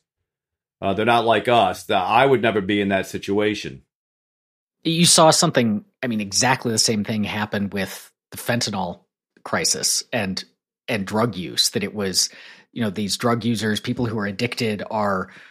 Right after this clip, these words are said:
Speaker 2: um, when it was, when it was blacks in the inner city, it was their fault and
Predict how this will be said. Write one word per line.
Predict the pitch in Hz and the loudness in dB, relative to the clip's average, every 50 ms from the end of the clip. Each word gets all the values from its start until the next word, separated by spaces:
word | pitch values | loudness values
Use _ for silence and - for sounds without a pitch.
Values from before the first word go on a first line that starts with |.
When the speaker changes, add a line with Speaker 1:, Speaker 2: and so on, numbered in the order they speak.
| - _ _ _ _ _ - - | -20 _ _ _ _ _ -6 -4
Speaker 2:
um, | 113 101 95 98 | -4 -2 -2 -2
when | - 127 117 104 | 0 0 0 0
it | - 98 | -2 -2
was, | 107 101 95 - - - - - _ _ _ _ _ _ _ _ _ _ _ _ _ _ _ _ _ _ _ _ _ _ _ _ - | -4 -4 -2 0 0 0 -2 -4 _ _ _ _ _ _ _ _ _ _ _ _ _ _ _ _ _ _ _ _ _ _ _ _ -4
when | 180 156 139 | 0 0 0
it | 127 117 | 2 0
was | 127 113 - - - - - _ _ _ _ _ _ _ _ _ - | -2 -4 -4 -6 -12 -20 -20 _ _ _ _ _ _ _ _ _ -18
blacks | - - 127 127 135 143 139 - - - | -6 0 0 2 4 4 2 2 2 2
in | 127 | 2
the | 123 123 | 2 4
inner | 127 120 110 | 4 2 2
city, | 107 - - 147 131 143 131 120 113 - _ _ _ _ _ _ _ _ _ _ - | 0 0 0 0 0 0 0 -2 -4 -6 _ _ _ _ _ _ _ _ _ _ -6
it | 123 120 - | -6 -4 -4
was | 113 113 107 98 - | -4 -6 -4 -4 -2
their | - 123 117 117 110 | -2 -2 -2 -2 -4
fault | - - 131 110 107 107 104 - - - - _ - | -2 0 0 0 0 0 -2 -4 -6 -8 -8 _ -6
and | - 113 110 104 101 101 98 95 95 - - | -4 -2 0 0 0 0 -2 -2 -4 -6 -8